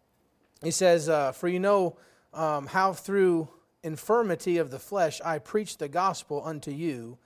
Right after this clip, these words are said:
at the first." And so what he's doing is, again, he's, he's, he's gonna, he's gonna now correlate his state that he was in when he was preaching to these people. And he says, "And my temptation was in my flesh, ye despise not,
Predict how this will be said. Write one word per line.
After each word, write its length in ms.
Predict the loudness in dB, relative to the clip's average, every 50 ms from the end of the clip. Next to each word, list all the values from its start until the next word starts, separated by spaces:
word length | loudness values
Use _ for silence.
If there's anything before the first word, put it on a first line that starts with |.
| _ _ _ _ _ _ _ _
at 220 | -4 -4 -4 -4 -8
the 80 | -14
first." 680 | -10 -6 -6 -6 -6 -6 -10 -16 -16 -18 -18 -18 -20 _ _ _ _ _ _ _ _ _ _ _
And 140 | -8 -8 -6
so 280 | -2 2 4 4 4 4
what 160 | 2 0 -2
he's 160 | -4 -6 2
doing 240 | 4 4 4 4 2
is, 180 | -2 -4 -6
again, 280 | -6 -4 -2 -2 -2 -2
he's, 240 | -2 -4 -4 -6 -10
he's, 380 | -8 -6 -6 -4 -4 -6 -8
he's 200 | -8 -8 -10 -6
gonna, 400 | -4 -4 0 0 0 0 -2 -4 -8
he's 160 | -8 -8 -4
gonna 360 | -2 -2 0 0 0 -2 -4 -8 -18 _ _ _ _
now 220 | -4 -2 -2 -2
correlate 560 | -4 0 4 6 6 6 6 2 0 0 -4 -10 _ _ 0
his 260 | 4 4 4 4 2
state 600 | -4 -8 -10 0 2 2 4 4 2 0 -4 -10 _ _ _ _ _ _ _ _ _ _ _
that 120 | -6 -4
he 180 | -4 -4 -4 -2
was 260 | -2 -4 -4 -4 -6
in 420 | -4 -4 -4 -4 -4 -6 -8 -12 -16 _
when 260 | -10 -6 -6 -4 -4
he 120 | -4 -4
was 180 | -4 -6 -6 -8
preaching 420 | -6 -2 -2 -2 -2 -4 -8 -8
to 60 | -6 -6
these 200 | -6 -8 -8 -10
people. 560 | -10 -8 -8 -8 -8 -8 -8 -8 -8 -8 -12 _ _ _ _ _ _ _ _ _ _ _
And 100 | -6 -6
he 80 | -4 -4
says, 260 | -2 -2 -2 -2 -2
"And 100 | 0 0
my 160 | 0 0 0
temptation 680 | -2 -4 -6 -6 -2 2 2 2 2 2 -4 -4 -4 0
was 240 | 0 0 0 0 -4
in 100 | -4 -2
my 180 | -2 -4 -4
flesh, 380 | -4 -4 -2 -2 -2 -2 -4 -6
ye 80 | -8 -6
despise 640 | -6 -6 -8 -2 0 0 2 2 0 -2 -4 -2
not, 480 | 0 0 0 0 -2 -4 -6 -10 -20